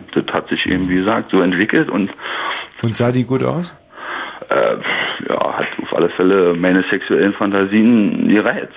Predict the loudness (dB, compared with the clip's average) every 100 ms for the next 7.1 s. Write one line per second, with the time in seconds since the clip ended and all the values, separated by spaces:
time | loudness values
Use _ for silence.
0 | -18 -18 -18 -20 -16 -14 -14 -14 -16 -12
1 | -8 -8 -4 -2 2 4 4 2 0 2
2 | 2 2 2 0 0 -2 0 0 0 -2
3 | 0 0 0 -2 0 2 2 0 0 2
4 | 2 2 0 0 0 0 -2 0 0 0
5 | 0 0 0 0 -2 -2 -2 0 0 0
6 | 0 2 2 2 2 2 2 0 0 -2
7 | -4